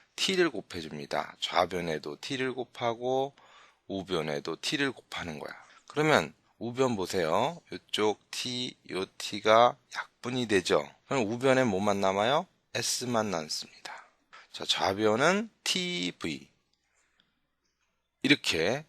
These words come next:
되죠. 요거를 통째로 좌변, 우변을 쓱 바꿔줄 수 있죠. 좌변, 우변을 바꾸면,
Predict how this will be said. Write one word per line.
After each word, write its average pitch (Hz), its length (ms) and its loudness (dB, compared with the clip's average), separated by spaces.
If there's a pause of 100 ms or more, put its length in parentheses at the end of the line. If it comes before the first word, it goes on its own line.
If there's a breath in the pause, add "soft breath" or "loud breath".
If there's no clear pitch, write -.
(120)
되죠. 78 440 -6
요거를 101 560 4 (180)
통째로 123 560 -2 (540)
좌변, 104 720 2
우변을 90 540 -4
쓱 - 280 -8 (120)
바꿔줄 95 480 0
수 - 140 -2
있죠. 76 320 -4 (220)
좌변, 85 340 -8
우변을 82 240 -8
바꾸면, 120 580 -2